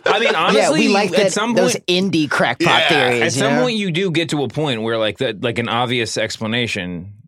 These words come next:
Speaker 1: is maybe too obvious.
Speaker 3: That's why George R R Martin can't finish the Game of Thrones books.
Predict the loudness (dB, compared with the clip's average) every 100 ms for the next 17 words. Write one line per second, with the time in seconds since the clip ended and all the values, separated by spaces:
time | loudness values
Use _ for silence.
0 | _ -8 -4 -4 -4 -6 -6 -6 -8 -14
1 | -16 -18 _ _ _ _ _ _ _ -20
2 | -20 _ _ -10 -4 -4 -2 -2 -2 -2
3 | -2 -4 -6 -6 -8 -10 -8 -10 -8 -8
4 | -10 -12 -10 -10 -10 -10 -12 -12